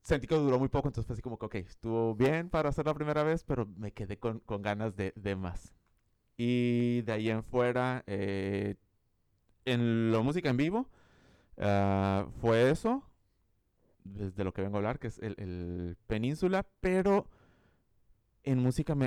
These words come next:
eh, creo que fue mucho conocer bandas nuevas. De, siento que este año y el año pasado es donde más me he abierto a conocer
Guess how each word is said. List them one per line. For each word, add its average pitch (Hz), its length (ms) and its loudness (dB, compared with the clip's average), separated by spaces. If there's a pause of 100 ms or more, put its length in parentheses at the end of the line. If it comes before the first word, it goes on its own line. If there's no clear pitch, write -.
eh, 120 80 -2
creo 120 180 0
que 135 120 -4
fue 127 640 2
mucho 120 720 0
conocer 110 580 0
bandas 120 400 0
nuevas. 113 580 -2 (600)
De, 104 600 2 (480)
siento 214 560 2
que 147 220 4
este 180 340 2
año 202 300 2
y 165 80 6
el 127 100 6
año 151 220 0
pasado 131 720 2
es 127 160 2
donde 135 320 2
más 110 320 0
me 120 80 0
he 120 40 2
abierto 120 680 2
a 113 60 -2
conocer 104 760 -2